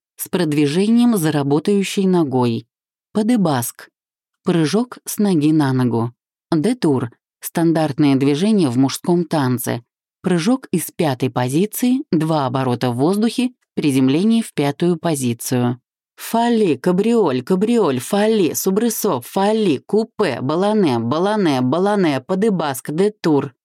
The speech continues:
А не сказки ли это венского леса?» — спросила высокая, стильная Дики,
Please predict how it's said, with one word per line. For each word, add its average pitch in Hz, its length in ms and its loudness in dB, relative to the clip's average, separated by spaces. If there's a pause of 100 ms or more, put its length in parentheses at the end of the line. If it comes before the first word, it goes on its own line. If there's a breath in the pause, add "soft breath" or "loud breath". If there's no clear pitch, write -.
(200)
А 233 140 2
не 254 160 4
сказки - 600 -2
ли 151 180 4
это 156 260 0
венского 196 640 0
леса?» — 127 640 -2 (420)
спросила 135 580 -2
высокая, 190 640 -2
стильная 127 640 -2
Дики, 202 480 -2